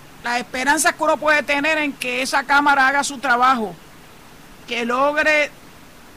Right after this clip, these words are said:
aprobar el presupuesto que requiere el gobierno federal para poder llevar a cabo sus funciones, pues no sé, síganle el tracto, porque yo no confío en él.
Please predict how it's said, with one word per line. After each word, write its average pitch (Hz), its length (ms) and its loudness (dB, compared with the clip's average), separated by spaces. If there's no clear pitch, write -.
aprobar 262 680 2
el 254 120 -6
presupuesto 254 680 -4
que 277 100 -6
requiere 254 520 -4
el 247 80 -6
gobierno 240 320 -4
federal 254 480 0
para 240 220 -2
poder 240 440 -8
llevar 220 260 -2
a 247 100 0
cabo 262 300 0
sus 240 160 -6
funciones, 240 580 -4
pues 240 100 -4
no 262 180 0
sé, 311 220 2
síganle 262 540 -2
el 277 100 -8
tracto, 311 400 -2
porque 208 260 -10
yo 240 160 -2
no 285 140 -2
confío 269 320 -4
en 226 100 -6
él. 202 180 -10